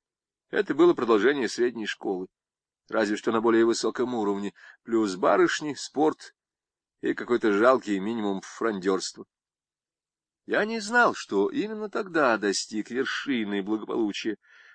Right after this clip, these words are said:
Дальше все пошло хуже. Несчастная любовь, долги, женитьба и, как завершение всего этого, лагерная охрана. Любовные истории нередко оканчиваются тюрьмой. Просто я ошибся дверью,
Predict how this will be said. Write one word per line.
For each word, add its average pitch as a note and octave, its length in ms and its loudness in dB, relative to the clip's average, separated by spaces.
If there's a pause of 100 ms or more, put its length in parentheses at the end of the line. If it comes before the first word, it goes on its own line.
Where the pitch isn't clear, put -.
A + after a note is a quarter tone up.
Дальше D#3 380 2
все D3 200 -4
пошло C3 360 -2
хуже. G2 420 -2 (640)
Несчастная A#2 680 0
любовь, A2+ 520 4
долги, G#2+ 560 -4
женитьба G#2+ 600 -4 (520)
и, B2+ 160 6
как G3 240 4
завершение C3+ 640 0
всего A2 320 0
этого, B2+ 380 0 (500)
лагерная F2+ 540 0
охрана. F#2+ 360 -6 (1800)
Любовные A#2+ 580 2
истории A#2+ 460 0
нередко A2+ 400 0
оканчиваются G2+ 680 -2
тюрьмой. G#2 560 0
Просто - 320 -4
я F3 240 4
ошибся - 460 -2
дверью, F3 400 2